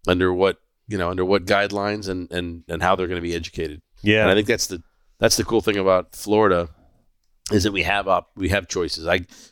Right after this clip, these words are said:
Speaker 1: I went to my zone schools, Florinata, Rickards, and Northeast.
Speaker 2: Mm-hmm.
Speaker 1: And today, if I lived in that house and I was a kid today, fifty percent of the kids going to public school don't go to their zone school. It doesn't mean they go to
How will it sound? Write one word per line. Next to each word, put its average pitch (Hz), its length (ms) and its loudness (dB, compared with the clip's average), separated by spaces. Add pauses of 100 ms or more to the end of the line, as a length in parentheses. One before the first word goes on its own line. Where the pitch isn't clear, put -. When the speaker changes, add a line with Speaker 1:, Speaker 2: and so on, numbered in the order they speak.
(120)
Speaker 1:
I 98 100 4
went 107 200 0
to 104 80 -2
my 92 160 0
zone 92 320 -2
schools, 92 580 -2
Florinata, 92 460 0
Rickards, 87 300 -6
and 87 80 -8
Northeast. 95 560 -2
Speaker 2:
Mm-hmm. 104 320 0 (340)
Speaker 1:
And 87 640 -2 (160)
today, 92 720 2
if 87 140 -6
I 92 60 4
lived 90 200 2
in 92 60 -8
that 90 140 -2
house 87 280 0
and 82 80 -6
I - 20 -4
was 80 140 -8
a 80 60 -12
kid 85 200 -2
today, 87 480 0 (340)
fifty 104 220 -2
percent 95 360 0
of 85 60 -4
the 85 60 -8
kids 85 300 -2
going 92 220 -2
to 82 60 -6
public 95 280 -2
school 95 440 -2 (540)
don't 101 240 2
go 98 160 0
to 95 80 0
their 87 200 -6
zone 90 320 0
school. 95 260 -2
It 85 80 -4
doesn't 113 200 2
mean 107 120 -2
they 101 100 0
go 98 120 0
to 87 220 0